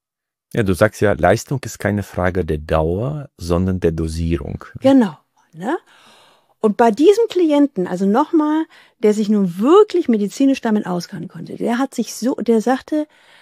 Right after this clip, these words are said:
Speaker 2: und das sagte er wortwörtlich, "Oh, der Gepard, das ist ein cooles Vorbild. Ich bin ein Gepard. Und Frau Happig, wissen Sie was? Wenn sogar ein Gepard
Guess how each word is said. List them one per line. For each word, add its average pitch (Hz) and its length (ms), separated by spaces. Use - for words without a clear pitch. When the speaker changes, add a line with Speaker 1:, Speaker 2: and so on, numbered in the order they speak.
Speaker 2:
und 214 120
das 220 120
sagte 262 280
er 208 160
wortwörtlich, 196 800
"Oh, - 80
der 415 140
Gepard, - 1120
das 262 220
ist 311 200
ein 262 100
cooles 262 420
Vorbild. 160 720
Ich - 260
bin 359 280
ein 165 240
Gepard. 156 840
Und 214 120
Frau - 180
Happig, 254 300
wissen 196 240
Sie 180 180
was? 294 320
Wenn 226 220
sogar 214 440
ein 196 200
Gepard 339 680